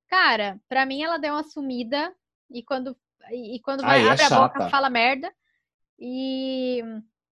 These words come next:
Speaker 1: e eu achava o contrário da Jade, vixe Maria, tá ficando, assim, as únicas pessoas que eu realmente falei, "Bom, vai entrar no jogo e eu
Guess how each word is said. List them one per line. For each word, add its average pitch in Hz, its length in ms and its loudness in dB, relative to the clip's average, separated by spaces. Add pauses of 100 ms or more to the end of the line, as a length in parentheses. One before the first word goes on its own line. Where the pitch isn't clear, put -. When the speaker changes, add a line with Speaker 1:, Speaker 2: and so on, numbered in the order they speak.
(480)
Speaker 1:
e 233 100 -4
eu 247 120 4
achava 277 360 2
o 294 40 -6
contrário 285 460 -2
da 277 160 0
Jade, 294 400 0
vixe 381 340 -8
Maria, 403 340 -2
tá 269 120 -6
ficando, 277 280 -6
assim, 294 280 0
as 226 120 0
únicas 311 280 -4
pessoas 320 300 -10
que - 120 -4
eu 262 40 0
realmente 247 420 -4 (460)
falei, 247 220 2
"Bom, 220 460 2
vai 220 140 2
entrar 233 480 2
no 302 120 0
jogo 226 420 0
e 214 80 0
eu 208 180 -2